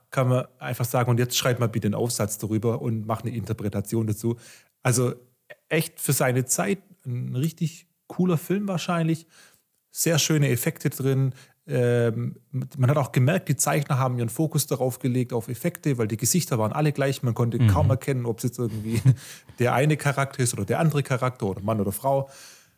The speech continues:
Speaker 1: Also sie haben nicht so viel Wert irgendwie auf Gesichter gelegt damals. Ähm,
Speaker 2: Krass.
Speaker 1: und die Geschichte war irgendwie auch sehr verwirrend gegen Ende hin. Also haben,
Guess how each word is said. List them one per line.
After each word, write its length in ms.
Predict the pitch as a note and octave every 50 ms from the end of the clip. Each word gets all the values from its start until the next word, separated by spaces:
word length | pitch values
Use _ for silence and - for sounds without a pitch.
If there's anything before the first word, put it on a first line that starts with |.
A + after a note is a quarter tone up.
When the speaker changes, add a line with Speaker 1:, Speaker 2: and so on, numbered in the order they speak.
| _ _ _ _
Speaker 1:
Also 140 | G#2+ G2 G2
sie 120 | G2 -
haben 100 | G#2+ G#2+
nicht 100 | A#2 A#2+
so 80 | - G#2
viel 260 | - A2+ G2+ F#2+ -
Wert 180 | A2 G#2+ A#2 A2+
irgendwie 280 | A2 G#2 A2 G#2 G#2+ G#2+
auf 100 | G2+ -
Gesichter 420 | - A2 - - C#3 - - A#2
gelegt 320 | - A2 G#2 G#2+ G#2 -
damals. 440 | A2 G#2 G#2+ G#2+ A2 A#2+ C3 - - - _ _ _ _ _ _ _ _ _ _ _ _ _ _ _ _ _ - - - - -
Ähm, 580 | - A2 G#2+ A2 A2 G#2+ G#2+ G#2 G#2 G#2 A2 - - _ _ _ -
Speaker 2:
Krass. 480 | - - - C3 C#3 C#3+ - - - - _ _ _
Speaker 1:
und 120 | - C#3 B2
die 60 | B2
Geschichte 400 | A#2 C#3 - - G3 - - F3+
war 100 | D3+ C3+
irgendwie 380 | E3 F3+ F3+ E3+ D#3 D#3+ D#3 D3
auch 300 | C3 C3 C3 B2+ - - - - - _ _
sehr 200 | - - - A#2+
verwirrend 400 | - A2+ G2+ A#2 A#2 A2 A2 G2+
gegen 240 | - G#2+ F#2+ F#2+ A2
Ende 220 | A#2 A2+ G#2+ G#2
hin. 120 | G#2 G#2+ G#2+
Also 200 | G#2+ G#2 - A2
haben, 240 | G#2+ A2 A2 G#2+